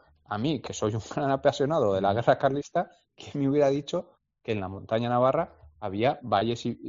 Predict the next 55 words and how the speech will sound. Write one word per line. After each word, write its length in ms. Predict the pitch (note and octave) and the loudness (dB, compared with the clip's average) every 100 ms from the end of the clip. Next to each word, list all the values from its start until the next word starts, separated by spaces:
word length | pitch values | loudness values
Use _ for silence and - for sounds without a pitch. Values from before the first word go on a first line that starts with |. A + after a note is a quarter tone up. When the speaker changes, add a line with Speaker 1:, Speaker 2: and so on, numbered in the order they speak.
| F#2+ | -6
Speaker 1:
un 120 | B2+ | -2
montón 300 | A#2+ B2 B2+ | 0 0 0
de 80 | C3 | 4
valles 360 | C#3 D#3 F#3+ - | 4 4 -2 -4
confederados 880 | C3 B2 - G2+ G2+ G#2+ D3+ - - - _ _ - | 0 0 0 -2 2 0 0 -4 -14 -20 _ _ -4
para 240 | B2 A2+ G#2+ | 2 2 2
unirse 360 | G2+ B2+ - | -2 -4 0
a 40 | G3 | 0
la, 220 | G#2 F#2 | 0 -2
a 80 | G#2+ | -4
la 140 | - | -4
causa 500 | - A2+ F3 F3 C3+ - | -4 -4 -2 -4 -6 -6
liberal? 400 | A2+ G#2 C#3+ - - _ - | -4 0 -2 -4 -20 _ -18
Pues 120 | - | -4
para 200 | G2+ G2+ | 0 0
Speaker 2:
Ujú. 60 | G2+ | 0
Speaker 1:
mí 80 | C3+ | -2
esto 180 | - | 0
ha 20 | E3 | 0
sido 160 | G3 | 2
una 140 | G#3 F3 | 2 2
revelación. 500 | B2 G2 F2+ C#3+ C3+ - _ _ | 2 0 0 -2 -4 -14 _ _
Y 180 | A2+ G2+ | -4 -4
en-, 120 | F#2+ | -4
y 140 | G#2 G#2 | -4 -2
en-, 120 | G2+ | -2
y 120 | G#2+ | -6
entiendo 420 | G2+ F#2 A#2 B2+ - | -6 -4 -2 -2 -2
que 80 | |
lo 160 | A#2 F#2 | -4 -4
puede 240 | A3+ C3+ | 0 0
ser 260 | B2+ - B3 | 0 -2 -2
para 200 | - F#2+ | -2 -2
mucha 260 | G#2+ A#2+ B2 | -4 -6 -6
gente 260 | C3 B2+ C3+ | -6 -6 -2
más 260 | G3 - _ _ _ _ | -2 -4 _ _ _ _
que 120 | A2+ | -8
se 100 | - | -4
acerque 320 | F#2+ G#2 A2 | -4 -4 -2
a 40 | A2+ | -4
este 180 | - | -2
libro 320 | A#2+ D3 G#3+ - | -2 -2 -4 -4
y 60 | |
diga, 180 | G2+ D#2+ | -6 -2
"Oye, 180 | A2+ A2 | -2 -2
pues 240 | - - | -6 -8
a 60 | F#2 | -4
mí 160 | A#2+ | -4
esto 180 | D3 - | -2 -2
no 120 | D#3 | 0
me 100 | A#2 | 0
lo 40 | G2+ | -2
habían 220 | F#2+ F#2 | -4 -8
explicado 400 | - - F2 D#2+ | -10 -16 -8 -8
así". 320 | F2 - - | -6 -8 -10